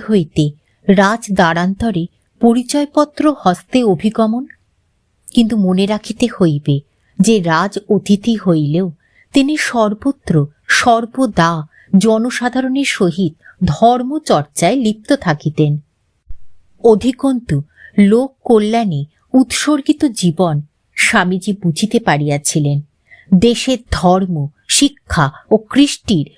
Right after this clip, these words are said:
উৎকর্ষ বিধান এবং আর্থিক উন্নতি সাধন করিতে হইলে নেতৃস্থানীয় সকলের ভাবরাজ্যে এক আমূল পরিবর্তন আনয়ন আবশ্যক।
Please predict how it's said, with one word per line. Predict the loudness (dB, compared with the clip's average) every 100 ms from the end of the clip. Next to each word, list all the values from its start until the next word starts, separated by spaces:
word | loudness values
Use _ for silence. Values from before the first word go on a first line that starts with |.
| _
উৎকর্ষ | -2 0 0 0 0 -2 -2
বিধান | 0 -2 0 -2 -2 -6 _ _ 0
এবং | 2 2 -2 -2
আর্থিক | 0 0 -2 _ 0 0 -2
উন্নতি | 0 2 2 0 -2
সাধন | -2 -2 -2
করিতে | -2 0 0 0 -2 0
হইলে | 0 0 -4 _ _ _ _
নেতৃস্থানীয় | 4 4 2 -2 -2 0 -4 -2 0 0 -2 -4 -8 _
সকলের | -2 2 0 0 0 2 0 -4
ভাবরাজ্যে | -2 0 0 -2 -2 -2 -2 -2 -2 -6 _ _
এক | -2 -2 -4 _ _
আমূল | 0 0 0 -2 -2
পরিবর্তন | -2 -2 0 -4 -2 -2 -2 -2
আনয়ন | -2 -2 -2 -2
আবশ্যক। | -2 -2 -2 -4 -2 -2 -4 -10